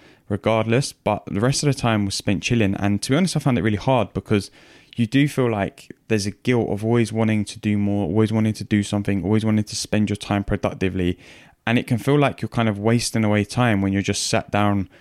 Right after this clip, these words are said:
reading, or when you're sat down watching T V, or just going out for a walk. But, you know, I had to really sort of get it into my mind that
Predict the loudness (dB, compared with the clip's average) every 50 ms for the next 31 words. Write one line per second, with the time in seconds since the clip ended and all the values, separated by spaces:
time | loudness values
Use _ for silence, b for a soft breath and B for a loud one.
0 | B B B B B B B B 0 2 2 4 4 2 2 2 0 -2 -2 0
1 | 0 2 2 2 2 2 0 0 -2 -4 -4 -2 -2 0 2 4 4 2 2 0
2 | 0 0 0 0 2 0 2 2 2 2 0 2 2 2 2 2 2 0 0 0
3 | 0 0 0 -2 B B B B B B -2 0 0 2 2 0 2 2 0 -2
4 | -2 -2 0 2 2 2 2 0 -4 -2 0 0 0 0 -4 _ -20 _ _ -2
5 | 0 0 2 2 2 2 0 0 0 2 2 4 4 4 4 2 0 0 -4 -6
6 | -6 -6 -2 0 0 0 2 0 0 -2 0 -2 -2 0 2 2 2 2 2 2
7 | 0 2 0 0 0